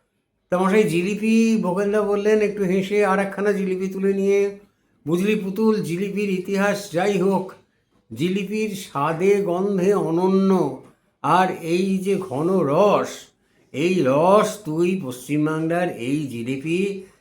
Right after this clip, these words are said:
ভারত, ভারতবর্ষে সর্বত্রই জিলিপি তৈরি হয়, কিন্তু সে যেন বড় বেশি ভারী সব ব্যাপারটা।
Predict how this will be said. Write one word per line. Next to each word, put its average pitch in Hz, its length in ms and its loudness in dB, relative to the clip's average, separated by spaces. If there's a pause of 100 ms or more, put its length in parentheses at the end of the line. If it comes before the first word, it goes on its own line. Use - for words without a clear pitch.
(160)
ভারত, 147 360 0
ভারতবর্ষে 131 640 -4
সর্বত্রই 180 680 -2
জিলিপি 208 320 -4
তৈরি 156 360 -2
হয়, 82 240 -12 (500)
কিন্তু 226 240 -2
সে 190 300 -4
যেন 240 220 0
বড় 185 380 -2
বেশি 180 420 -2
ভারী 135 840 -2
সব 113 260 -2
ব্যাপারটা। 85 640 -8